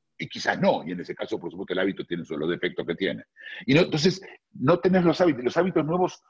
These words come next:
son muy difíciles, y no, no, no estás usando casi sentido común. Y, y las decisiones son todas mentales, habrá vacuna, no habrá vacuna,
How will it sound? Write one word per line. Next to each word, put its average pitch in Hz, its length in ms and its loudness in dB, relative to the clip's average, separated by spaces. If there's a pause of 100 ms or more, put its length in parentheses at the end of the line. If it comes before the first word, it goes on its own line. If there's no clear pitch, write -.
(120)
son 135 200 -4
muy 175 140 0
difíciles, 131 560 -4 (440)
y 139 180 -4
no, 190 360 2
no, 170 300 0
no 170 100 0
estás 175 260 -6
usando 180 520 2
casi - 240 -2
sentido 65 400 -12
común. 50 260 -20 (920)
Y, - 240 -8
y - 20 4
las 135 120 2
decisiones 151 420 0
son 160 140 2
todas 165 200 2
mentales, 143 680 2
habrá 104 240 0
vacuna, 117 400 -2
no 98 120 -6
habrá 95 160 -4
vacuna, 95 540 -6